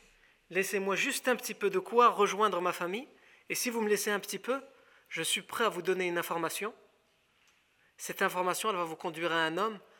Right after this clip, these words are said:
Si vous le volez lui, vous allez avoir bien plus que ce que vous m'avez pris. » C'est un homme qui revient, c'est un diplomate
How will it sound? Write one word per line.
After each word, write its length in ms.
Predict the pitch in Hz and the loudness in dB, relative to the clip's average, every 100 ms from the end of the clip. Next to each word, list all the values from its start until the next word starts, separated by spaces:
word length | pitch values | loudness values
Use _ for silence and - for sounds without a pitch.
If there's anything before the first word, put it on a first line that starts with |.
| - - - - _ | -20 -20 -20 -20 _
Si 280 | - - 214 | -8 -4 -4
vous 160 | 185 190 | 0 2
le 80 | |
volez 300 | 170 175 175 | 2 2 2
lui, 280 | 175 247 185 - _ _ _ _ _ - - _ | 0 -4 -6 -12 _ _ _ _ _ -20 -20 _
vous 120 | 156 | 0
allez 100 | 170 | 2
avoir 280 | 170 160 147 | 4 4 0
bien 180 | 139 190 | 0 -4
plus 220 | 208 202 | -4 -6
que 100 | 190 | -6
ce 60 | - | -8
que 60 | |
vous 120 | 160 156 | -6 -4
m'avez 200 | 139 135 | -4 -8
pris. » 200 | - - _ _ _ _ _ - - - _ _ _ _ _ _ _ | -12 -20 _ _ _ _ _ -12 -12 -18 _ _ _ _ _ _ _
C'est 280 | - 185 190 | -10 -6 2
un 160 | 190 202 | 4 6
homme 240 | 254 277 - - _ _ _ _ _ _ _ _ _ _ _ - | 6 4 -10 -20 _ _ _ _ _ _ _ _ _ _ _ -4
qui 160 | 196 | 0
revient, 540 | 165 220 196 208 190 147 - - _ _ _ _ _ _ _ _ _ _ _ _ _ _ _ _ | 6 6 6 4 4 2 -6 -20 _ _ _ _ _ _ _ _ _ _ _ _ _ _ _ _
c'est 160 | - 156 | -2 2
un 100 | 156 | 2
diplomate 680 | 156 160 180 196 262 - | 0 0 4 6 4 0